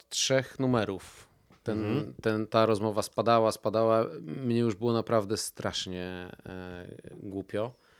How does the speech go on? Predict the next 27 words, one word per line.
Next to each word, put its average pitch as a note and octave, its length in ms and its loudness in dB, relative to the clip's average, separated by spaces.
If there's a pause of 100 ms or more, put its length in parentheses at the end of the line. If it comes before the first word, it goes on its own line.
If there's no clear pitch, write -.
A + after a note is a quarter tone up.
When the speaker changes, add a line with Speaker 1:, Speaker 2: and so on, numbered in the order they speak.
(1120)
Speaker 1:
I A2+ 80 -8
w - 80 -14
końcu A2+ 480 -2
udało G2+ 340 0
się, - 180 -6 (720)
e, G2+ 380 -12
z G2+ 80 -12
Gosią G#2 300 -8
spotkać. - 600 -10 (300)
Bardzo C#3+ 360 2
ciekawa A2+ 300 -2
osoba. G#2+ 400 -4 (960)
Powiem D#3+ 180 -2
szczerze, D#3+ 260 -2
ja D3+ 80 2
nawet D3 340 -4
jadąc D3+ 400 2
tam D3 180 2
nie C#3 80 0
chciałem D#3+ 260 0
za D3 100 2
bardzo C#3 240 2
rozmawiać C3 440 -2
z B2 180 -10 (100)
Gosią C3 500 -2
o C3 140 2
jej A#2 460 0